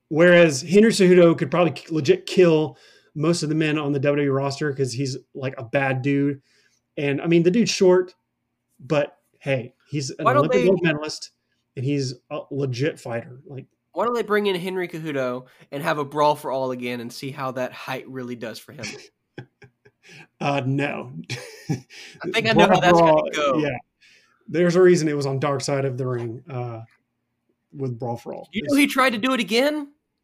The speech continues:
Speaker 1: Yeah.
Speaker 2: Off topic completely, he tried to bring it back with N X T, and they were like, everyone was like, "No, do you remember how much of a bad idea that was?" He was like, "Ah, it's good stuff, pal. It's good stuff." I don't
Speaker 1: Yep.
Speaker 2: know. Anyways, didn't mean to derail the topic.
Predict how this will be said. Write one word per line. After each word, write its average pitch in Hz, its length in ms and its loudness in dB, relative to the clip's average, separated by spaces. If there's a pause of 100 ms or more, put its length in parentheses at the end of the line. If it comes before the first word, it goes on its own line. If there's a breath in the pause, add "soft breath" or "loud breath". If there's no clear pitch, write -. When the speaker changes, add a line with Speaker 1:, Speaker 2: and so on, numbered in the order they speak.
(1200 loud breath)
Speaker 1:
Yeah. 131 260 -14
Speaker 2:
Off 175 220 2
topic 214 280 2
completely, 175 420 -4
he 165 100 -4
tried 208 220 2
to 175 60 -6
bring 190 180 -2
it 156 100 -6
back 185 200 0
with 160 100 -10
N 170 80 -2
X 175 180 -6
T, 185 380 -8 (240 soft breath)
and 170 200 -4
they 185 80 -2
were 190 100 0
like, 170 360 0
everyone 202 460 2
was 175 160 -4
like, 170 280 0 (380)
"No, 196 520 0
do 151 100 -10
you 185 60 -4
remember 226 160 -4
how 233 80 -2
much 214 160 -4
of 208 100 -2
a 156 100 -16 (160)
bad 202 320 6
idea 208 400 2
that 233 200 -2
was?" 247 320 -2
He 196 80 -10
was 151 120 -6
like, 131 140 -6
"Ah, 165 240 6
it's 165 100 -4
good 170 220 -2
stuff, - 320 -2
pal. 127 220 -2
It's 139 120 -8
good 160 180 -4
stuff." - 480 -4 (920)
I 151 60 -8
don't 180 100 -4
Speaker 1:
Yep. - 80 -20
Speaker 2:
know. 180 60 -10
Anyways, 147 440 -2
didn't 214 180 -2
mean 196 100 0
to 165 60 -8
derail 143 300 -4
the 123 60 -8
topic. - 380 -16